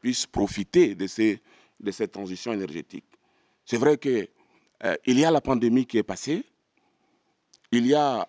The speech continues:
euh, la guerre en Ukraine qui affecte également en termes d'approvisionnement des produits, euh, euh, des, des matières premières et notamment des produits alimentaires, de, des engrais, pour, euh, euh,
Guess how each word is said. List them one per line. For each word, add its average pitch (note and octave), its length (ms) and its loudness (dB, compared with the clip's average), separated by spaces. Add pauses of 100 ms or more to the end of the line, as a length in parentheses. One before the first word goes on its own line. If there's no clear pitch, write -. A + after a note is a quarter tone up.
(120)
euh, F2+ 200 -4 (200)
la A2 140 -4
guerre A2+ 180 0
en G#2+ 80 -2
Ukraine A#2+ 420 0
qui G2+ 380 -6
affecte D#3+ 420 -4
également B2 480 0
en F#2 120 -2
termes A2+ 220 -4
d'approvisionnement B2 920 2 (520)
des F#2+ 160 -2
produits, A2 680 -2
euh, F#2 220 -4 (160)
euh, D#2+ 180 -8 (580)
des, F#2+ 200 -6
des A2 100 0
matières A2 320 -2
premières D3 460 2
et A2+ 40 2
notamment G#2 380 -2
des G2 80 -2
produits F#2+ 300 -2
alimentaires, F2 580 -4
de, G2 260 0
des - 200 0
engrais, A#2+ 360 -2 (960)
pour, A2+ 300 2
euh, G2 180 0 (460)
euh, E2+ 520 -8